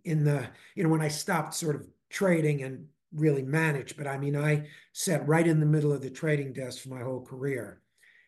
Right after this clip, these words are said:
And managing the trading desk, uh, even during covid, I demanded that everyone come in on the trading desk. And the reason is this.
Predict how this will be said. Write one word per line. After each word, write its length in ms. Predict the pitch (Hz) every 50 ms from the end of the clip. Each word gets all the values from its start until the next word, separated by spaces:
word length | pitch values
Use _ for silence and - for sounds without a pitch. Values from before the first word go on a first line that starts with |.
| _ _ _ _ _ -
And 220 | 180 165 175 170
managing 580 | 185 226 233 254 262 262 - 156 170 202 190 185
the 100 | 175 160
trading 580 | 160 - - 170 170 170 170 165 160 156 147
desk, 460 | 147 131 127 123 120 120 - - _ - - _ _ _ _ _ _ _ _ _ -
uh, 140 | - 143 170 185
even 340 | 190 175 202 185 214 208 180
during 340 | 190 190 190 190 185 170
covid, 680 | - - 165 175 165 156 143 135 135 135 135 135 156 - _ _ _ _ _ _ _ _
I 240 | - 165 185 196 202
demanded 1080 | 185 147 143 165 165 156 143 147 160 165 175 185 180 160 143 123 117 113 110 110 107 104 _ _ _ _ _ _ _ _ _ _ _ -
that 160 | 131 131 - _ -
everyone 800 | 156 160 175 165 170 151 131 120 120 120 117 113 110 110 110 110 - _ _ _ _ _ _ _ _ _ _ _ _ _ -
come 220 | - 147 131 135
in 120 | 143 147 147
on 160 | 147 143 143
the 100 | 139 127
trading 460 | - - - 151 143 139 135 127 127
desk. 320 | 120 123 127 127 - -
And 120 | 175 165 175
the 40 | 202
reason 380 | 220 240 269 254 156 165 175
is 240 | 151 147 147 - -
this. 500 | - 127 117 101 - - - - -